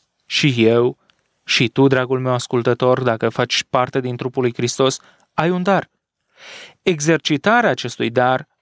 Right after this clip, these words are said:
este slujba noastră de creștini.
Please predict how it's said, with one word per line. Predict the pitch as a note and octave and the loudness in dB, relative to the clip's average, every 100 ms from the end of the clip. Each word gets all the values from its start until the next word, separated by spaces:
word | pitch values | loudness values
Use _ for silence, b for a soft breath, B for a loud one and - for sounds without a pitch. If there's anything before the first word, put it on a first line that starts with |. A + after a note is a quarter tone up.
| _ | _
este | E3+ D3 - B2+ | 0 2 2 2
slujba | - - E3+ F#3 E3+ D#3 C3+ | 2 2 4 4 2 -2 0
noastră | C3 C3+ - B2+ | 0 0 -2 -2
de | A#2+ | 0
creștini. | - A#2+ - C3 A#2 | 0 -2 -2 -6 -6